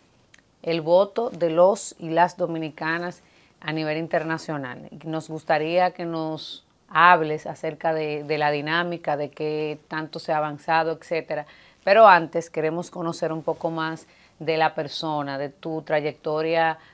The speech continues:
personal, profesional, etcétera. Y lo primero que me gustaría saber es cómo se da tu ingreso a la Junta Central Electoral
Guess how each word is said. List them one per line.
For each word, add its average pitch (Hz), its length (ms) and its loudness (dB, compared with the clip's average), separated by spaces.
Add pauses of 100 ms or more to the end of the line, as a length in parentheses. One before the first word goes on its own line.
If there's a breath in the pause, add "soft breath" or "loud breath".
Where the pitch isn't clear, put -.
(140)
personal, 156 880 -2
profesional, 156 960 -6
etcétera. 147 680 -8 (440 soft breath)
Y 175 60 -6
lo 175 180 4
primero 185 380 -2
que 226 60 -8
me 214 120 -6
gustaría 185 420 -2
saber 151 340 -2
es 151 120 -4
cómo 196 280 0
se 190 200 0
da 175 440 2
tu 180 120 -6
ingreso 165 640 -2 (260)
a 151 140 -2
la 151 340 0
Junta 160 240 -6
Central 170 280 -4
Electoral 165 580 -2